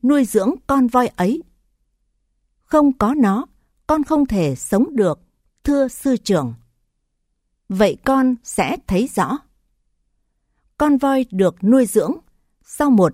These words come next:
thời gian, nó lớn lên rất nhanh. Một thời,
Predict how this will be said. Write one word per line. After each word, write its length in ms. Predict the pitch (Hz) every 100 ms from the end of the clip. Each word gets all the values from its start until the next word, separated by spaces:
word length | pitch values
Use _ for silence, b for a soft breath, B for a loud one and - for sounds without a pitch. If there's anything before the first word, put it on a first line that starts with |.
| -
thời 260 | 202 175 147
gian, 340 | 240 247 240 233 _ _ _ _ 208
nó 180 | 214
lớn 200 | 277 220
lên 380 | 311 294 277 262 -
rất 360 | 208 349 -
nhanh. 300 | 247 240 233 - _ _ _ _ _ _ _ _ _ _ -
Một 320 | 214 208 -
thời, 300 | 208 175